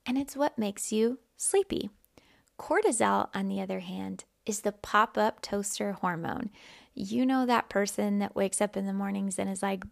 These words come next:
"Bing, I'm alive, and the world is an amazing place." It's the pop-up toaster. It's cortisol.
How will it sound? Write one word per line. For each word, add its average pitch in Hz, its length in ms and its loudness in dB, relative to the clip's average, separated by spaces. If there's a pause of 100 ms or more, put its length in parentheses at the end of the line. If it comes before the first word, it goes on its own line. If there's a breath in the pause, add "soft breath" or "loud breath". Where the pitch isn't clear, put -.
"Bing, 494 520 6 (200)
I'm 427 280 4
alive, 403 680 4
and 320 160 -6
the 339 80 -6
world 359 540 -2
is 311 120 -8
an 330 80 -8
amazing 339 560 -4
place." 339 540 2 (540 loud breath)
It's - 160 -4
the - 100 -6
pop-up - 500 2
toaster. 214 540 2 (140)
It's 247 240 4
cortisol. - 720 0